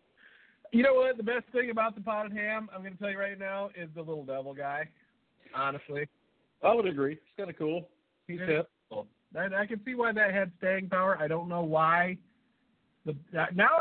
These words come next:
Speaker 1: I can see why. Didn't we read that it was the longest living logo, longest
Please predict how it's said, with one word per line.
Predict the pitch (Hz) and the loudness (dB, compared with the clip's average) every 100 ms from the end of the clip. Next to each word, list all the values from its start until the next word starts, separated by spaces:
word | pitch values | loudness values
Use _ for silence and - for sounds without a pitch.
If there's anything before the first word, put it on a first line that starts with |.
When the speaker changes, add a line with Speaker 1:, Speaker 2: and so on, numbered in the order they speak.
| 311 | 2
Speaker 1:
I | |
can | - 220 202 | -2 -12 -10
see | 233 | -10
why. | 214 208 | -6 -6
Didn't | 208 240 | -4 -8
we | 269 | -8
read | 233 226 208 | -8 -8 -6
that | 202 | -6
it | 196 | -6
was | 180 165 | -10 -6
the | 160 | -6
longest | 151 160 202 233 233 226 _ 190 | 0 4 4 2 -2 -4 _ -10
living | 185 202 202 175 | -4 -2 -2 -2
logo, | 165 180 190 202 208 233 - - _ _ - | 0 0 2 2 2 0 -6 -20 _ _ -6
longest | 170 220 240 | 0 2 0